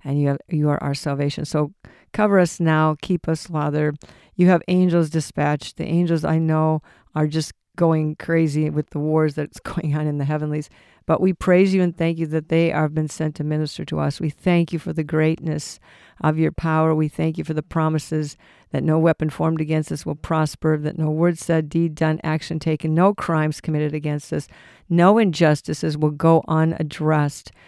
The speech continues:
For your, for ju-, righteousness and justice are the foundation of your throne. So, Lord God, those who've been suffering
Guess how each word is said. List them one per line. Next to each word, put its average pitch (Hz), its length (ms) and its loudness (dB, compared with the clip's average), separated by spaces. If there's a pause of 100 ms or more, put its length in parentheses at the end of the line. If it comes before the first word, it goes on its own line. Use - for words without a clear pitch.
(120)
For 156 140 2
your, 160 320 6
for 160 160 2
ju-, 156 360 2
righteousness 165 640 0
and 156 180 -2
justice 160 420 0
are 156 160 0
the 147 100 0
foundation 151 580 0
of 147 100 -2
your 143 120 -2
throne. 147 480 -4 (360)
So, 170 180 0
Lord 170 260 4
God, 165 340 4 (120)
those 165 320 0
who've 165 160 -2
been 156 220 -2
suffering 151 600 -4